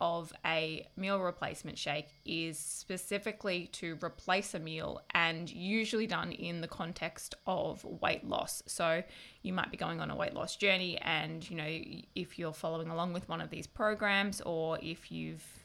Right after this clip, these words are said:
you know, just bought shakes, you might be, um, advised then to not eat and to consume the shakes as an alternative. And that might be for one of your meals, it might be for two of your meals, or it might be for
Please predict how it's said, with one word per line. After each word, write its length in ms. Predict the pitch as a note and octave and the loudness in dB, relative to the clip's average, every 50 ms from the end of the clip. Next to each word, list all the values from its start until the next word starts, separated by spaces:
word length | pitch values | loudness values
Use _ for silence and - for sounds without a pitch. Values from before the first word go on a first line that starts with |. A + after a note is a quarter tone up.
| - - | -20 -10
you 80 | - E3 | -6 -4
know, 100 | D#3+ D#3+ | -4 -4
just 240 | D#3 E3 - - - | -4 -6 -8 -6 -4
bought 260 | F#3 F3+ E3+ - - | -2 0 0 0 -2
shakes, 460 | - - G3 E3 D#3+ D#3+ - - - | -2 2 2 4 2 2 0 -4 -4
you 80 | F#3+ E3+ | -4 -2
might 320 | F3 E3+ E3 E3 - - | 0 4 4 4 4 4
be, 320 | - F3 E3+ - - - - - - - - - - - - - - | 2 0 2 2 -2 -4 -8 -16 -18 -16 -16 -18 -18 -20 -20 -12 2
um, 320 | - G3 F#3+ E3+ D#3+ D#3 - - | 6 6 8 8 6 2 2 0
advised 480 | - F#3+ - F#3 - - - E3+ - - | 0 2 4 4 4 4 2 0 0 2
then 200 | E3+ D#3+ D#3+ - | 2 2 2 0
to 340 | - - - E3+ D#3+ D#3+ D#3 - - - - - - | -4 -4 -4 -4 -4 -4 -6 -6 -10 -18 -20 -16 -2
not 360 | - G#3 A3 G#3+ G#3 - - - - | 2 6 8 8 6 6 2 -2 0
eat 320 | G3 - - F#3 - - - - | 2 2 2 2 -2 -2 2 6
and 240 | F#3 F3+ F3 F#3+ F#3 | 6 6 6 4 0
to 240 | - - - G3+ F3 | -2 -2 -2 -2 -2
consume 680 | - F#3 F#3 F3+ - - - F#3+ E3+ E3+ E3 D#3+ E3 - - | 0 -2 -2 0 0 0 0 0 2 2 0 0 -2 -4 -4
the 80 | - F3+ | -4 -2
shakes 440 | - - D3+ D3+ - - - - - - | -2 2 2 2 2 2 0 -8 0 2
as 160 | F3 E3 F#3 | 2 4 4
an 80 | F#3+ E3 | 2 -2
alternative. 600 | D3+ - - - C4 B3 A#3+ A3+ G#3 A3 G#3+ G#3+ - - - - - - | -4 -4 -2 2 4 4 4 6 4 4 2 2 -2 -8 -10 -10 -2 0
And 240 | - G#3 G3 F#3 | 2 2 4 6
that 140 | F#3 - - | 6 6 6
might 200 | F#3 F#3+ F3+ - | 6 4 4 4
be 140 | - F3 D#3+ | 2 0 -2
for 320 | - - - F3 E3 D#3+ | -2 -2 -2 0 2 2
one 160 | E3 G#3+ A#3 A#3 | 6 6 6 8
of 140 | A3+ A3 | 8 6
your 80 | A3+ A3 | 6 4
meals, 320 | G#3+ G#3 G3+ G3+ G3 G#3 | 4 4 2 2 2 2
it 20 | G#3 | 0
might 140 | G3+ - - | -2 -4 -4
be 80 | - E3+ | -6 -8
for 120 | - F3 | -8 -8
two 180 | - - F#3 G3 | -4 -2 -2 -2
of 100 | F#3 F#3 | 0 -2
your 80 | F3 | -2
meals, 340 | F3 F3 F3 E3+ E3+ F3 - - - | -2 -2 -2 -2 -2 -4 -6 -4 -2
or 140 | E3+ F3 | 0 0
it 80 | - B3 | 0 0
might 240 | F3+ F3 E3 - - | 0 -2 -2 -2 -2
be 160 | - E3 D#3+ | -4 -6 -6
for 340 | D#3+ - - - E3+ E3+ | -6 -8 -8 -6 -6 -6